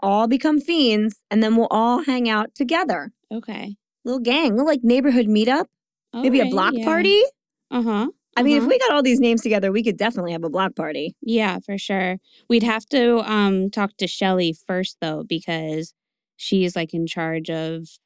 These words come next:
Speaker 2: like, talking to the city about getting the permit for
Speaker 1: Is
Speaker 2: the
Speaker 1: Shelly
Speaker 2: block
Speaker 1: our,
Speaker 2: party.
Speaker 1: like, bossy neighbor?
Speaker 2: Yeah, she's our Karen.
Speaker 1: Yeah, yeah, yeah. Okay. Well, make sure you tell Shelly, too, because if you don't, you know she'll find out, and then she's gonna be mad.
Speaker 2: Yeah.
Speaker 1: Oh, boy.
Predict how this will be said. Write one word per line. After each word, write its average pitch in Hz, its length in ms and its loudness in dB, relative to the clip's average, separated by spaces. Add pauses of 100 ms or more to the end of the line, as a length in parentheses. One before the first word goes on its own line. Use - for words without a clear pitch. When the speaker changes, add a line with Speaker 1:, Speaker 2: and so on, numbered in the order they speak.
(140)
Speaker 2:
like, 156 260 -6 (160)
talking 160 380 -4
to 165 100 -8
the 156 100 -8
city 151 400 -8
about 151 220 -12
getting 147 240 -6
the 147 80 -8
permit 151 460 -12
for 190 60 -8
Speaker 1:
Is 180 80 -8
Speaker 2:
the - 60 -12
Speaker 1:
Shelly 185 280 -2
Speaker 2:
block 185 120 -2
Speaker 1:
our, 180 60 -2
Speaker 2:
party. - 140 -2
Speaker 1:
like, 175 420 -8
bossy 170 480 -10
neighbor? 196 460 -4 (580)
Speaker 2:
Yeah, 175 240 -16
she's 175 260 -6
our 156 120 -10
Karen. 165 560 -10
Speaker 1:
Yeah, 180 100 -14
yeah, - 220 -12
yeah. 196 300 -12
Okay. 196 240 -12 (120)
Well, 196 100 -10
make 196 180 -6
sure 262 120 -4
you 269 80 0
tell 269 160 -2
Shelly, 226 300 0
too, 220 160 -2
because 196 260 -4
if 185 100 -6
you 196 100 -6
don't, 233 240 2
you 196 100 -4
know 262 160 0
she'll 294 160 0
find 214 300 0
out, 208 160 0
and 190 100 0
then 208 80 2
she's 214 140 -10
gonna 208 120 -2
be 190 120 -2
mad. 160 400 -6 (240)
Speaker 2:
Yeah. 185 280 2 (720)
Speaker 1:
Oh, 185 200 -2
boy. 156 480 -4